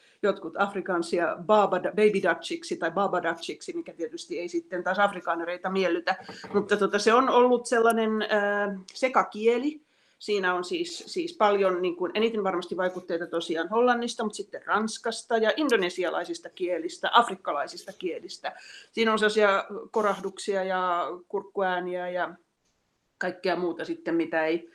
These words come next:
niin kuin, välttämättä niin paljon eurooppalaisissa, eurooppalaisissa kielissä, ja samoin kieliopillisia piirteitä. Ja tota, se oli, sitä pidettiin ensin tällaisena keittiökielenä, kombeistal, mutta sitten tota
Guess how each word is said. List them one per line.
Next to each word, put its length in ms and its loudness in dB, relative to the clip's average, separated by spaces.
niin 120 2
kuin, 60 2
välttämättä 560 4
niin 160 0
paljon 240 -2
eurooppalaisissa, 960 -6
eurooppalaisissa 540 2
kielissä, 440 2
ja 40 0
samoin 240 2
kieliopillisia 760 4
piirteitä. 720 -8
Ja 260 4
tota, 460 6
se 200 2
oli, 80 4
sitä 140 -4
pidettiin 420 -2
ensin 240 -2
tällaisena 400 -2
keittiökielenä, 1160 -2
kombeistal, 840 -2
mutta 320 -8
sitten 400 -4
tota 400 0